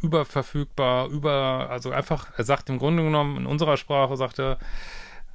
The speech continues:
äh, Bianca hat einfach keine Standards, so, und das fuckt mich ab irgendwie, ne? Also, also für diejenigen, dass man denken, dass man Bindungsängstler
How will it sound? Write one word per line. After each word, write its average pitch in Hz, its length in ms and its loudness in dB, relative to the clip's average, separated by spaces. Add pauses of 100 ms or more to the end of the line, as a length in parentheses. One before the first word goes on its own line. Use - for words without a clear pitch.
(200)
äh, 131 380 6
Bianca 123 340 2
hat 131 180 -2
einfach 123 220 -4
keine 147 220 -4
Standards, 156 640 0
so, 117 160 -2
und 117 140 -4
das 117 240 -6
fuckt - 260 -8
mich 127 220 -4
ab - 260 -4
irgendwie, 107 400 -6
ne? 110 260 -6 (640)
Also, 113 580 -2 (360)
also - 180 -2
für 160 100 2
diejenigen, 151 680 4
dass 139 140 0
man 131 300 0
denken, 143 240 2
dass 123 120 0
man 120 160 0
Bindungsängstler 123 960 -2